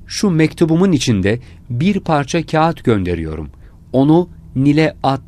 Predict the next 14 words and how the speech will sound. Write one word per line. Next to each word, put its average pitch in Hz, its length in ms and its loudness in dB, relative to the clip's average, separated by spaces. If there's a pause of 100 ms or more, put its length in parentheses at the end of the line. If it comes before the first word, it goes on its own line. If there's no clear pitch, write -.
(260)
diye 82 220 -6
yazdı. 76 460 -12 (600)
Amr 151 440 -2 (480)
o 165 160 2 (100)
kağıt 156 340 0
parçasını 143 600 0
Nil'e 123 200 4
attı. - 400 -8 (320)
Cumartesi 151 580 2
günü 107 200 2
sabahladıklarında 101 960 0
baktılar 101 480 -2
ki 123 300 0 (280)
Nil 135 320 4